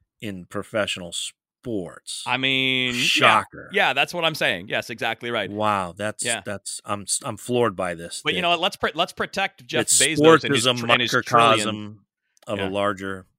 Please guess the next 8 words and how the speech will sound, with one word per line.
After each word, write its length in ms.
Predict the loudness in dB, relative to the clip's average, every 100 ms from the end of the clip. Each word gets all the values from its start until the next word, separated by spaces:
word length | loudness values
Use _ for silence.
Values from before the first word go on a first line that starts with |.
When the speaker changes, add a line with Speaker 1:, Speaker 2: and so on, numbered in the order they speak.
| _ _ _ _ _ _
Speaker 1:
industry. 440 | -16 -12 -10 -8 -4
Yeah, 200 | -2 -2
no, 160 | -6
I, 180 | -8 -10 -10
I'm, 240 | -12 -12 -14
I'm 280 | -14 -14 -12
floored. 380 | -10 -8 -10 -20 -20 _ _ _ _
Speaker 2:
Yeah. 120 | -16